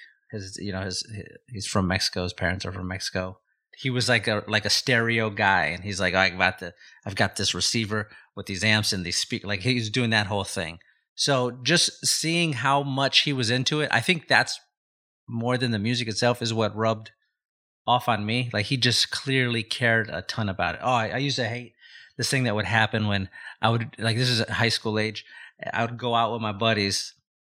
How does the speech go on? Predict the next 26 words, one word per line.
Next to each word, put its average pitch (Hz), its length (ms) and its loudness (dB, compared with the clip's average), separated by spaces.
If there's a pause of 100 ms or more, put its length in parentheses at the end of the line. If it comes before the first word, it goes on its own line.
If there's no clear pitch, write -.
and 101 140 -4
we'd 101 160 -2
be 101 160 -2
out 92 220 2
just 104 160 -2
sort 101 160 2
of 95 80 -8
doing 107 240 0
whatever. 101 400 2
And 98 120 0
then 104 120 0
you 104 80 -2
come 107 180 0
home 104 240 2
and 101 80 -2
it's - 140 -2
like, 92 160 -4 (360)
you 143 120 -2
know, 98 180 -8 (220)
twelve 107 300 -2
thirty, 101 280 0
one 98 240 -2
o'clock 95 340 2
in 95 60 -4
the 92 80 -4
morning. 95 400 -2